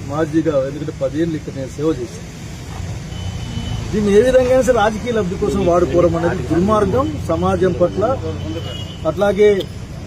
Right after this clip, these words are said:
పార్టీ కార్యకర్తలుగా చెప్పుకునే వాళ్ళ పట్ల కూడా అన్యాయం. ఇంకా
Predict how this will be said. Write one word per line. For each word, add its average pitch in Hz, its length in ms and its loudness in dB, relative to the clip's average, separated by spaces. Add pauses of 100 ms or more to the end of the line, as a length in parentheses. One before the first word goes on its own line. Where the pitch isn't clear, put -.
పార్టీ 208 360 -2
కార్యకర్తలుగా 190 840 0
చెప్పుకునే 185 340 0
వాళ్ళ 180 300 4
పట్ల 175 360 0
కూడా 185 200 2
అన్యాయం. 202 480 0 (1600)
ఇంకా 185 480 2